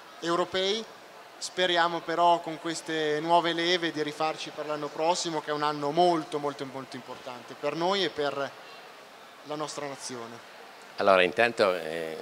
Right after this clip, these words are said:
Speaker 2: un'osservazione, una piccola osservazione. Vedete che sul, già, sul bavero della giacca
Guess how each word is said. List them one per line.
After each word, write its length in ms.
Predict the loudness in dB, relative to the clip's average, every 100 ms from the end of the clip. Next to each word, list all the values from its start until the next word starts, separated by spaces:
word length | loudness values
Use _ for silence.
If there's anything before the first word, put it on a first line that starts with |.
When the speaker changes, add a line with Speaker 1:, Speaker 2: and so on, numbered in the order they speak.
| -8
Speaker 2:
un'osservazione, 880 | -6 -4 -2 -2 -4 -4 -4 -4
una 80 | -6
piccola 480 | -10 -8 -4 -4 -4
osservazione. 600 | -6 -8 -8 -8 -10 -12 -10
Vedete 340 | -10 -8 -10
che 140 | -12 -10
sul, 460 | -6 -6 -4 -6 -10 -18 -18 -18 -18 -20 -16
già, 240 | -8 -6 -6
sul 200 | -8 2
bavero 440 | 6 6 6 -2
della 300 | -4 -6 -8
giacca 440 | 2 2 2 -2